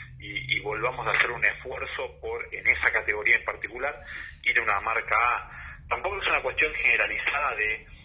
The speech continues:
bueno, ahora todos los hogares compran marcas B o en todas las categorías.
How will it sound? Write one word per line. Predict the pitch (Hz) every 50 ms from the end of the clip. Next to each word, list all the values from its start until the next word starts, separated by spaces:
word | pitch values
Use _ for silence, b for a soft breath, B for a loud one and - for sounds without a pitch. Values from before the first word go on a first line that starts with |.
| B B
bueno, | - 113 110 104
ahora | 107 113 117 117
todos | - 139 131 127 123
los | 117 107 -
hogares | - 107 110 113 117 113 - -
compran | 120 113 110 - 117 104 - -
marcas | 104 98 - - 98 - -
B | 123 131 -
o | 127 117 113 87
en | 85 - - -
todas | - 135 135 131 117
las | 104 101 -
categorías. | 101 98 - 135 143 139 - 131 - - 143 127 113 104